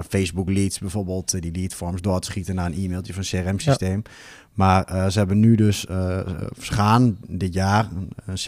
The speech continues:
Speaker 1: R M-integratie, eh, uitbrengen via Zapier. Waar je dus alle leads die via je Google Ads binnenkomen, dat je die dus automatisch kan koppelen met je C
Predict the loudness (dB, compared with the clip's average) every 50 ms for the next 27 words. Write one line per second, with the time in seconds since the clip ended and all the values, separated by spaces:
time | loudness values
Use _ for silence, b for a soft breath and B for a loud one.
0 | -2 -2 -2 -4 -4 -4 -2 -2 -2 -2 -2 -4 -4 -6 -6 -6 -6 -4 -4 -2
1 | -4 -4 -4 -4 -4 -2 0 0 0 0 -2 -2 -2 -2 -2 0 0 -2 0 2
2 | 2 2 2 2 0 B B B B B B B B 0 2 4 4 4 2 0
3 | 0 0 -2 -2 -4 -4 -6 -2 0 2 2 2 4 4 4 4 4 4 2 -2
4 | -4 -4 -4 -4 -4 -4 -4 -2 -2 0 -2 -2 -2 -4 -4 -4 -2 -2 -2 -2
5 | -2 -2 0 2 2 2 2 2 0 2 2 2 0 0 -2 -4 b b b b
6 | b b -4 -4 -4 -4 -4 -4 -4 -4 -2 -2 -2 -2 0 0 0 0 2 2
7 | 0 0 0 -2 -4 -4 -4 -6 -6 -4 -2 -2 -2 -2 -2 -2 -4 -4 -6 -8
8 | -8